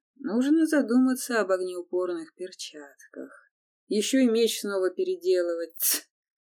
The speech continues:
Краем глаза он увидел, как Нориэль шевельнулся, чтобы подняться.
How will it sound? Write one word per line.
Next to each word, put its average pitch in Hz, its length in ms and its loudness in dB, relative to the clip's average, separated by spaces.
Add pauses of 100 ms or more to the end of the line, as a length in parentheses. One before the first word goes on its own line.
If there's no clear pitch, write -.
(160)
Краем 185 460 0
глаза 226 480 2
он 233 140 0
увидел, 147 560 0
как 143 360 -6
Нориэль 151 400 0
шевельнулся, 214 920 2
чтобы 185 460 -4
подняться. 143 800 -6